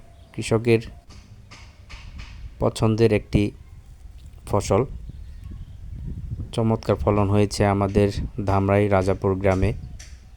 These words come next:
তো বর্তমানে প্রতিটা সরিষা ক্ষেতেই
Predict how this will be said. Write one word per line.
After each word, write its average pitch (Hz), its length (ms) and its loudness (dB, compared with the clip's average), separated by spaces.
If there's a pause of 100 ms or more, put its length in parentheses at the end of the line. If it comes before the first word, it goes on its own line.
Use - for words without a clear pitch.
(1600)
তো - 100 -10 (120)
বর্তমানে 113 580 4 (1600)
প্রতিটা 117 420 2 (520)
সরিষা 113 380 0
ক্ষেতেই 110 420 2